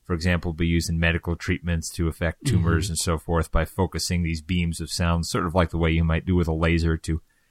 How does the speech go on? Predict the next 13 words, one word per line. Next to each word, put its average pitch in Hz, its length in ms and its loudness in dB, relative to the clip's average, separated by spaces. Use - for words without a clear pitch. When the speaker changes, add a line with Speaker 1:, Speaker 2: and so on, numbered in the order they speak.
Speaker 1:
apply 87 340 2
forces 85 540 -6
and, 82 260 -2
and 85 200 -4
manipulate 87 520 2
objects. 85 600 -2
So - 160 0
I 95 100 4
thought 90 180 2
it 78 40 2
was 87 160 0
really 92 240 4
intriguing. 87 500 2